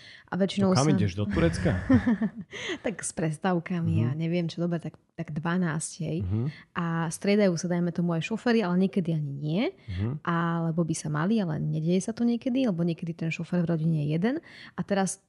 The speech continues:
Speaker 1: jasné, že si nakúpim proste energetické nápoje. To je prvá vec, čo spraví na pumpe,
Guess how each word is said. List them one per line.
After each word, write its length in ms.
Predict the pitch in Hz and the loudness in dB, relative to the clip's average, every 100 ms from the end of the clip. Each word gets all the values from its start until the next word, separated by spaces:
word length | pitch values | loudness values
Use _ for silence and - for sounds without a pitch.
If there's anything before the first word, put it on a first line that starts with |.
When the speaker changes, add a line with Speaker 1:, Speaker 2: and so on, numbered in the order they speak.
| _ | _
Speaker 1:
jasné, 400 | 180 208 220 226 | 0 0 2 2
že 80 | 185 | 2
si 160 | 190 | 2
nakúpim 640 | 180 180 185 180 175 175 165 _ | 2 2 0 2 2 2 -2 _
proste 400 | - 175 165 - | -6 -4 -2 -4
energetické 640 | - 185 170 170 160 - 170 | 2 2 2 0 -4 -4 -2
nápoje. 480 | 156 160 165 151 - _ _ | -2 -2 -2 -2 -6 _ _
To 160 | - 175 | 0 0
je 80 | |
prvá 320 | 170 208 190 175 | 2 2 4 4
vec, 160 | 180 | 2
čo 80 | - | -2
spraví 400 | 156 - 202 180 | -6 2 4 4
na 160 | 165 185 | 2 2
pumpe, 480 | 254 247 277 285 | 2 2 2 0